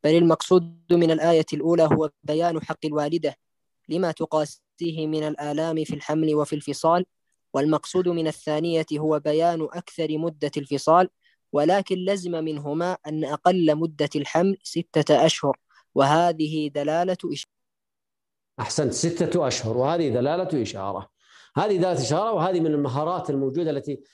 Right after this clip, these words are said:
Speaker 2: إذا أتقنها أحدكم في القرآن، يا سلام، يحاول أن يربط ويستنبط مثل هذا الاستنباط الذي استنبطه ابن عباس رضي الله عنهما.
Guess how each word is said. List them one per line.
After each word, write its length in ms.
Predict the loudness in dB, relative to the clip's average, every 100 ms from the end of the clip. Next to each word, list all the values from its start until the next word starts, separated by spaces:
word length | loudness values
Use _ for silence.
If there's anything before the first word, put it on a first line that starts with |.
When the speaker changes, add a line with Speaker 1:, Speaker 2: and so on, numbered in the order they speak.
| _ -4
Speaker 2:
إذا 120 | -4
أتقنها 340 | -2 0 0
أحدكم 380 | 0 -2 -2 -2
في 80 | -2
القرآن، 440 | -2 -2 0 0
يا 120 | 0
سلام، 680 | -2 -6 -4 -4 -4 -6 -8 _ _ _ _ -14
يحاول 340 | -4 -2 0
أن 80 | 0
يربط 500 | 0 0 -2 -4 -4
ويستنبط 760 | -2 0 -2 -4 -6 -4 -6 -6
مثل 200 | -8 -6
هذا 180 | -6 -6
الاستنباط 480 | -8 -8 -4 -4 -2
الذي 180 | -4
استنبطه 420 | -6 -8 -10 -10 -10
ابن 140 | -10
عباس 440 | -12 -10 -10 -10
رضي 180 | -14 -12
الله 160 | -10 -12
عنهما. 420 | -14 -18 -20